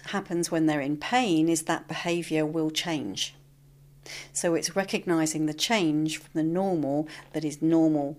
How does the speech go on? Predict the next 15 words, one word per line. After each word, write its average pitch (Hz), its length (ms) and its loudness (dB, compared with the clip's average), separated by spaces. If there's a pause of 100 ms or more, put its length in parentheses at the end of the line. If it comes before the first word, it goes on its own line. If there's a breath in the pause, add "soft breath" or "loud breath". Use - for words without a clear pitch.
for 156 200 -6
that 147 200 -2
person. 139 520 -6 (840 loud breath)
And 160 160 2
that's - 320 0
what 143 120 -2
we 180 100 0
find 151 320 -2
is 147 100 -10
missing, 180 600 0 (420 loud breath)
that 156 480 0 (140)
carers 160 420 -4
may 156 140 2
not 147 200 -2
know, 147 440 0